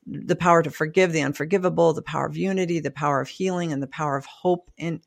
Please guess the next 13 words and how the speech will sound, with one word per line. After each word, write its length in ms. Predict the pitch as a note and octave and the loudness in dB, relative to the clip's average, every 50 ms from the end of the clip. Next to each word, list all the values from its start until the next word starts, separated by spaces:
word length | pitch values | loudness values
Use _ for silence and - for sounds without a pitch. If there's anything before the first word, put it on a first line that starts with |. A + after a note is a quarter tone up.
| _ - | _ -8
action. 720 | E3 E3 D#3+ D#3+ - - - - E3+ D#3+ C#3+ C#3 C#3 C3+ _ _ - _ _ - - _ _ _ _ _ _ _ _ _ _ _ _ | -8 -8 -8 -8 -8 -10 -8 -6 -4 -4 -4 -4 -6 -8 _ _ -20 _ _ -20 -20 _ _ _ _ _ _ _ _ _ _ _ _
How 320 | - - - F#3 G#3 A3+ | -16 -10 -8 -4 -4 -2
do 80 | A#3 C4+ | 0 0
you 180 | D4 D4+ C4+ | 0 2 0
think 400 | B3 - - - F#3+ F#3+ F3+ - | 0 -2 -4 -2 -2 -2 -2 -2
those 240 | - D#3 D3 C#3+ C3+ | -2 0 0 0 -2
gifts 460 | - - C#3 B2+ B2 - - - - - _ | -4 -2 -2 -2 -2 -2 -6 -8 -10 -10 _
relate 400 | - D3+ D3 C#3 C#3 C3+ C3+ C3 | -6 -4 -2 0 2 2 0 0
to 120 | - - D3 | -2 -6 -6
the 40 | C#3+ | -6
story 460 | - - - - D3 D3 C#3+ C#3+ C3+ | -4 -4 -4 -2 0 0 0 2 0
of 140 | C3+ C3+ C#3 | 0 -2 -4
Gaia? 520 | - C3+ C3+ C#3 C3+ C3+ C3 B2 A#2+ - | -4 -2 0 0 2 2 2 0 0 -2